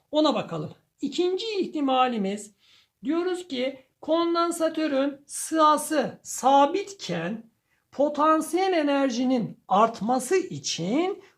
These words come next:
kondansatörün iki ucu arasındaki V potansiyel farkı artmalıdır. Demek ki buradan E P'miz V kare ile nasıl orantılı?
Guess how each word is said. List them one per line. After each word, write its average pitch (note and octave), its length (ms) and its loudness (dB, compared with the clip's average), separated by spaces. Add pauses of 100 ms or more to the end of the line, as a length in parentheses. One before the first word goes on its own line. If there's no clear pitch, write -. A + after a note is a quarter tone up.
kondansatörün D#4+ 1000 2
iki D#4+ 320 -4
ucu A#3 380 0
arasındaki G3+ 1040 -2 (240)
V E4+ 440 0
potansiyel D4+ 960 0
farkı G3+ 840 0 (280)
artmalıdır. C4 1200 4 (840)
Demek C#4+ 460 2
ki D#4+ 380 -2 (200)
buradan D4 640 0 (220)
E C#4 360 4
P'miz C#4+ 640 0 (280)
V D4 300 -2
kare B3+ 340 0
ile G#3+ 280 -2
nasıl F4+ 260 0
orantılı? B3 680 0